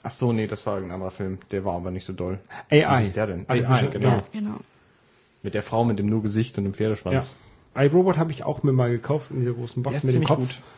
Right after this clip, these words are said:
Speaker 2: Ich hab die D V D verlegt, ich weiß nicht, wo sie ist.
Speaker 1: Oh, ey, schade.
Speaker 3: Naja, ist jetzt kein großer Verlust,
Speaker 2: Nee,
Speaker 3: oder?
Speaker 2: nee, nee.
Speaker 1: Ich find diesen Film nämlich,
Speaker 2: Ich hab den Kopf hier noch.
Speaker 1: nämlich relativ realistisch, was, was moderne Robotik angeht. Weil ich, also ich halte es durchaus für plausibel, was da passiert.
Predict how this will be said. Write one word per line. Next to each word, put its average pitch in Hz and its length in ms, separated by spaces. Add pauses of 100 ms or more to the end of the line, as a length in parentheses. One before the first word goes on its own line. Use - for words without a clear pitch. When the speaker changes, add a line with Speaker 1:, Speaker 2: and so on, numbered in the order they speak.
(300)
Speaker 2:
Ich - 60
hab 131 120
die 123 80
D 117 120
V 120 160
D 127 100
verlegt, 104 380
ich 117 140
weiß 113 160
nicht, 120 160
wo 120 60
sie 113 160
ist. - 200 (120)
Speaker 1:
Oh, 139 180
ey, - 80
schade. 120 380 (1500)
Speaker 3:
Naja, 160 220 (680)
ist - 120
jetzt 185 140
kein 190 160
großer 196 280
Verlust, 170 440
Speaker 2:
Nee, 110 120
Speaker 3:
oder? 101 80
Speaker 2:
nee, 101 160 (140)
nee. - 100 (160)
Speaker 1:
Ich 123 140
find 156 160
diesen 139 220
Film 156 180
nämlich, 135 160
Speaker 2:
Ich - 40
hab 131 80
den 131 120
Kopf 131 200
hier 117 120
noch. 104 100
Speaker 1:
nämlich 131 240
relativ 139 360
realistisch, 127 540
was, 113 280
was 120 280
moderne 123 400
Robotik 123 420
angeht. 101 400 (680)
Weil 104 140
ich, - 140 (580)
also 113 180
ich 104 140
halte 113 140
es - 80
durchaus 117 260
für 117 100
plausibel, 107 420
was 95 140
da - 60
passiert. 98 340